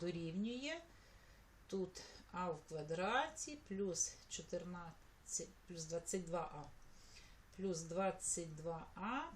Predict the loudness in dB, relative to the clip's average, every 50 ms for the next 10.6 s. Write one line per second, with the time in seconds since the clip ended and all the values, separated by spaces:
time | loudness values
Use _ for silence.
0 | -8 -8 -4 0 2 2 2 2 2 2 2 0 0 0 -2 -4 -6 -4 -4 -2
1 | 0 2 2 2 2 0 -2 -4 -8 -12 -12 -12 -8 -2 0 0 0 0 -2 -4
2 | -8 -14 -12 -12 -14 -14 -14 -16 -18 -18 -18 -18 -18 -18 -18 -18 -18 -18 -18 -18
3 | -18 -18 -18 -18 -18 -18 -18 -18 -18 -18 -18 -18 -18 -18 -18 -18 -18 -18 -18 -18
4 | -18 -20 -18 -18 -16 -8 -2 0 2 2 4 4 2 4 6 6 6 6 6 4
5 | 4 4 4 4 2 2 2 4 2 4 4 6 6 6 6 6 4 4 4 2
6 | 2 0 2 2 2 2 2 2 2 2 2 0 0 -2 -4 -2 0 0 0 2
7 | 2 2 2 4 4 4 4 2 2 0 2 4 6 6 6 6 6 4 4 4
8 | 4 4 4 2 2 -2 -4 -8 -8 -4 0 0 2 2 0 0 2 2 2 2
9 | 2 2 0 0 0 -2 -2 2 2 2 2 2 0 0 2 2 2 0 -2 -4
10 | -2 -2 -2 -2 -2 -4 0 4 4 4 4 2